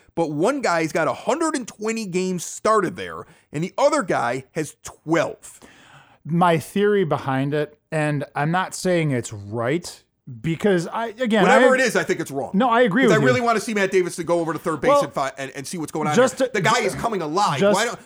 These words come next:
Speaker 1: why don't you wanna see what happens
Speaker 2: just to
Speaker 1: here?
Speaker 2: play, just to play devil's advocate, you know, you've had Yomer at third base there all year. Yomer, with the exception of post All-Star break, has been one of the more solid players on the team overall.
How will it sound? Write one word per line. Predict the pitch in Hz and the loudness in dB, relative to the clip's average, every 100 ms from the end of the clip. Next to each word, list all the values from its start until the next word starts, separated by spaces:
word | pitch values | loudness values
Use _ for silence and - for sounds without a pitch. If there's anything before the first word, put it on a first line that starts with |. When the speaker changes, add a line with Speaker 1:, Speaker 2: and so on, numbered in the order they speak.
| - | -4
Speaker 1:
why | 208 277 | 0 2
don't | 262 | 0
you | 240 | -2
wanna | 220 196 | -2 -2
see | - 226 | -2 -4
what | 170 | -2
happens | 147 180 202 | 0 2 2
Speaker 2:
just | - | 0
to | |
Speaker 1:
here? | 196 | 0
Speaker 2:
play, | 220 190 | 2 0
just | 143 175 | 0 0
to | - | 0
play | 151 175 | 0 0
devil's | 151 160 156 151 | 2 2 2 2
advocate, | 147 139 - 120 117 - - - | 0 0 -2 -4 -6 -12 -20 -6
you | 156 | 0
know, | 156 | 0
you've | 143 143 | 0 -2
had | 131 156 226 | 0 0 2
Yomer | 202 196 180 156 147 | 2 4 4 2 0
at | 143 139 | -2 -4
third | - 156 143 | 0 0 2
base | 143 135 | 0 0
there | - 127 127 | 0 -2 0
all | 127 139 | 0 0
year. | 120 110 - - - - | -2 -4 -8 -20 -16 -6
Yomer, | 123 160 226 254 226 190 _ | 0 2 2 2 0 -2 _
with | 143 147 135 180 196 | -10 -10 -2 -2 0
the | 294 | -2
exception | 254 233 226 - 190 | -2 -2 -2 0 0
of | 156 | 0
post | - 180 175 - | -2 0 0 0
All-Star | 156 156 147 160 143 | 0 0 0 0 -2
break, | 131 127 120 - _ | 0 -2 -4 -8 _
has | 160 247 233 | -2 0 2
been | 285 277 226 208 160 - | 2 2 2 0 -4 -10
one | 202 170 254 330 | -8 -4 -2 2
of | 294 226 | 2 2
the | 208 | 2
more | 202 190 170 | 4 4 4
solid | - 185 175 175 165 160 - - - _ _ - 143 | 2 2 4 4 2 0 -6 -18 -20 _ _ -20 -8
players | 190 190 160 139 | 0 4 4 2
on | 160 147 | 2 0
the | 139 | 0
team | - - 226 175 | -6 -2 0 0
overall. | 143 139 120 120 - 190 107 | 0 0 0 -2 2 2 2